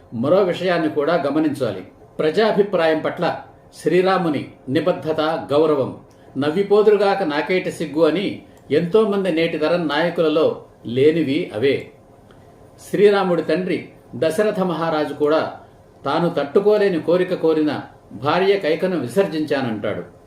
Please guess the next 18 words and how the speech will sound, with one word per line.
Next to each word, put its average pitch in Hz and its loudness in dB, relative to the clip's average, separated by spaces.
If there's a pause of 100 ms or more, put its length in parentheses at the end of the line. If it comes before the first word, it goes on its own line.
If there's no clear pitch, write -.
(280)
ఆమెతో 160 0
పాటు 160 -2 (340)
తన 160 0
ప్రాణాలను 160 -2
కూడా 127 0
విసర్జించాడు. 113 -4 (680)
అంతకు 131 -4
పూర్వం 165 0 (340)
జమదగ్ని 180 0
మహర్షి 151 -4 (360)
తన 151 0
భార్య 156 -2
రేణుకాదేవిని 156 0 (220)
అనుమానించి 165 0 (440)
శిరచ్ఛేదమే 175 2 (100)
చేయించాడు. 123 -2 (500)
తరువాత 180 0
శాంతించి 160 -6